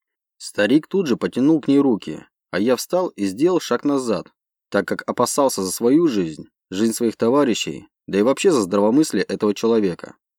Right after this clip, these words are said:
Он только пришёл в себя, и неизвестно, что мог себе там надумать. А ведь всё, что угодно могло твориться в его голове. «Верни коробочку», убедительным тоном начал просить меня профессор.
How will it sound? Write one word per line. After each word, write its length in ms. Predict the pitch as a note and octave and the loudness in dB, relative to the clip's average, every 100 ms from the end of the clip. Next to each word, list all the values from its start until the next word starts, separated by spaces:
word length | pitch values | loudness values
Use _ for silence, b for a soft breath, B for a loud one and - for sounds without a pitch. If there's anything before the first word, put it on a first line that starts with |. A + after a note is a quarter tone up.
| _ - | _ -6
Он 180 | F2+ A2 | -2 2
только 300 | C#3+ B2 C3 | 0 0 0
пришёл 360 | C#3+ - D#3+ | 0 0 0
в 60 | A#2+ | 0
себя, 320 | - A2+ A#2+ | -2 2 2
и 60 | F2+ | 2
неизвестно, 600 | G2+ B2 D3 D#3+ D3 F2 | 2 0 0 0 0 -4
что 160 | - | -2
мог 200 | A#2 D3 | 0 0
себе 160 | - G#2 | 0 -4
там 180 | G2+ A2 | 0 0
надумать. 560 | A#2+ B2+ A2+ D#2+ - _ _ _ _ _ | 0 0 -2 -2 -8 _ _ _ _ _
А 120 | - F#2 | -4 -2
ведь 160 | G#2 | -2
всё, 180 | - D#3 | 0 -2
что 180 | - C#3+ | 0 0
угодно 340 | D3+ E3 G#2 | 2 2 2
могло 260 | F#2 G#2+ A2 | 2 0 0
твориться 400 | G2 A#2+ A2+ - | 0 0 0 -4
в 40 | |
его 220 | F2+ A2+ | -2 0
голове. 500 | F#2 F2+ A2+ A#2 D#2+ - _ _ _ - | 0 0 0 0 -2 -6 _ _ _ -18
«Верни 500 | E2+ F2 G2 G#2 C3+ | -10 -4 -2 2 2
коробочку», 720 | C#3+ D3+ D3+ A2+ F2 - D2+ - _ _ - | 4 4 4 2 -2 -6 -14 -14 _ _ -10
убедительным 640 | F2 F2 G#2 G#2+ F2 F2+ | -6 -4 -4 -4 -4 -6
тоном 320 | E2 D#3+ D#3+ G2 | 0 2 2 2
начал 260 | G2 F2+ | -2 -4
просить 340 | E2+ F2 C3 B2 | -6 -4 -4 -2
меня 160 | F#2 | -4
профессор. 600 | F2 G#2 - G2+ - - | -2 -4 0 -2 -2 -10